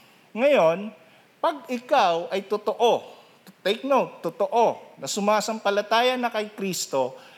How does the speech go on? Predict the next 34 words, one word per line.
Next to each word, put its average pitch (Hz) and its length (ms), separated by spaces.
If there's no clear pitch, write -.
nagsisi 240 500
ka 233 160
sa 226 80
iyong 214 240
kasalanan, 170 560
at - 160
pagkatapos 202 560
kinilala 233 640
mo 262 80
si 220 160
Jesus 175 720
na 208 80
namatay 254 560
dahil 220 400
sa 226 80
iyong 208 140
kasalanan 196 720
at - 160
sumasampalataya 233 1120
ka 190 80
sa 214 160
iyong 190 320
kasa-, - 320
sa - 160
iyong, 180 400
ah, 156 480
sumasampalataya 214 1040
ka 185 80
kay 190 160
Jesus 190 400
ng 180 160
buong 180 320
puso, 185 480
no? 208 240